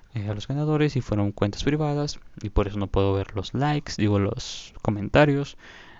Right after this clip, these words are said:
No han puesto nada en sus historias ni en su feed, nada. Entonces dije, "Nah, pues, ¿para qué voy a tener aquí una foto donde estoy promocionando Oxxo?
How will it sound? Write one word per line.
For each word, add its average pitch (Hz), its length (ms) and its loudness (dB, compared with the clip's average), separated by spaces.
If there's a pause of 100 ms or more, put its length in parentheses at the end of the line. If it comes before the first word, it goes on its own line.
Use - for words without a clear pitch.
(140)
No 113 120 4
han 110 60 0
puesto - 460 0
nada 143 580 0 (160)
en 104 200 -2
sus 104 160 -8
historias 139 680 4
ni 104 160 0
en 98 140 -2
su 98 240 -2
feed, 147 380 2 (600)
nada. 92 420 -2 (1200)
Entonces 107 300 0
dije, 104 180 -2
"Nah, 151 120 -2 (220)
pues, - 240 -12 (200)
¿para - 180 4
qué 113 140 2
voy 117 120 8
a 120 60 0
tener 123 240 2
aquí 123 340 0 (760)
una 101 180 -4
foto 123 300 2
donde 98 120 0
estoy 104 280 -4
promocionando 110 800 -2
Oxxo? 156 320 -6